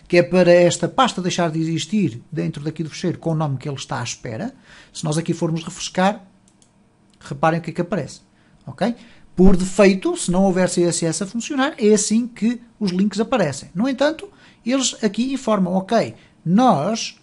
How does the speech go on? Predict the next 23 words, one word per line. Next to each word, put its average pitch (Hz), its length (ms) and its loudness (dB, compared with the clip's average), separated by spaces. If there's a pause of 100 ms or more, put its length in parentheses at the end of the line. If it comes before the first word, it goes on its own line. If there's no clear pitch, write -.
aqui 170 360 0
no 160 160 0
Bootstrap 226 760 -2
decidimos 262 580 -4
que 285 340 -4 (280)
os 233 100 -2
links 269 240 -2
para 220 180 -2
nós 226 360 2
só 202 100 0
vão 196 140 -2
aparecer 190 460 -6
com 185 320 0 (120)
o 202 280 0 (100)
underline, 180 640 2
isto - 180 -6
é, 151 60 -4
com 165 140 -10
o 147 40 -6
sublinhado 160 540 -6
por 214 120 -8
baixo, 226 400 -4 (800)
eh, 196 380 2